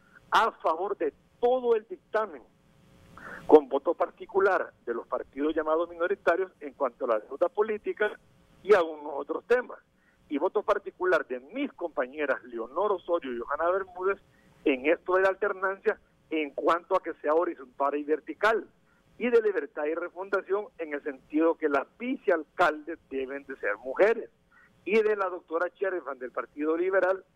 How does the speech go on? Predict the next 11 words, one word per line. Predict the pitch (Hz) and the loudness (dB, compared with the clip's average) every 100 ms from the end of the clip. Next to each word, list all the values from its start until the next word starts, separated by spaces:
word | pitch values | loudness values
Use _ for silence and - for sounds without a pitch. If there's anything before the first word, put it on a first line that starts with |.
| _ _ | _ _
también | - 180 165 160 170 | -2 -2 -2 -8 -8
en | 151 | -4
cuanto | 156 156 - 147 147 - | -2 -2 -2 0 0 0
al | 143 147 - | 0 0 -4
horizontal | 139 135 131 127 143 139 | -8 -8 -14 -4 -2 0
y | 139 | 0
vertical. | 123 - - 127 113 - _ - - _ - | -2 -2 -2 0 0 -4 _ -20 -20 _ 2
Yo | 170 | 2
sí | 202 | 4
quiero | 202 214 | 0 0
dejar | 202 214 | 0 -2